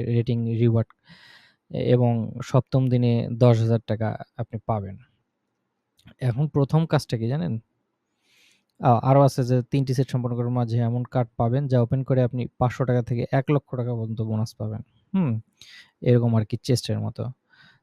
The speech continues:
তো ওনারা আমাকে নক দিছে, কিন্তু আসল মেইন এখন হলো প্রথমে আমাকে যে এক হাজার টাকা দিল, এখন ওরা বলবে যে এখানে আপনি শুরুতেই এগারো হাজার পাঁচশো টাকা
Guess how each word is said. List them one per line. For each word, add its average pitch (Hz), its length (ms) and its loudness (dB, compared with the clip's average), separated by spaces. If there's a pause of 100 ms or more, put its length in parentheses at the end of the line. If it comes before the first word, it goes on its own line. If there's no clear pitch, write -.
(300)
তো 123 80 4 (280)
ওনারা 170 300 0
আমাকে 143 240 -2
নক 117 180 -2
দিছে, 113 260 -8
কিন্তু 131 200 -6
আসল 127 400 0
মেইন 143 240 2 (240)
এখন 139 320 6
হলো 139 260 6
প্রথমে 151 360 2
আমাকে 147 280 0
যে 131 100 2
এক 120 160 2
হাজার 113 240 -2
টাকা 113 180 0
দিল, 110 260 -2 (540)
এখন 135 240 4
ওরা 147 160 4
বলবে 123 320 2
যে 147 100 2
এখানে 120 240 0
আপনি 117 220 -4
শুরুতেই 143 540 2
এগারো 120 300 2
হাজার 117 280 2
পাঁচশো 123 280 -4
টাকা 113 220 0